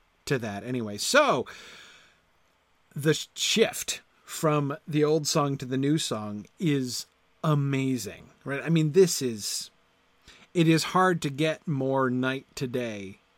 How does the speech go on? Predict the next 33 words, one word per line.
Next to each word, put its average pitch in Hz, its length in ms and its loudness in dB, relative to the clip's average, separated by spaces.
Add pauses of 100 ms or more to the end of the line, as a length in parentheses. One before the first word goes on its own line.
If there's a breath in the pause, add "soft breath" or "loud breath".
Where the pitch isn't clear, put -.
(260)
than 120 440 -4
this 120 460 -6
reversal, 110 680 -8 (220)
right? 110 260 -8 (420 loud breath)
Um, 120 300 -2 (320 loud breath)
and 160 120 2
here, 165 420 4
Kate, 180 260 2
I 147 80 -2
wanna 156 160 0
come 160 220 0
back 139 260 -4
to 151 120 -2
your, 120 560 0
uh, 117 280 -6
the 135 200 -4
email 127 220 -2
that 117 180 -6
you 123 60 -6
sent 113 260 -8
me, 113 120 -8
which 113 180 -10
I 120 80 -8
thought 117 220 -12
was 117 160 -10
really 113 300 -6
good. 120 300 -2
And 117 120 -8
I, 127 160 -8
we 131 260 -4
haven't 131 320 -8
discussed - 560 -8
the, 113 180 -8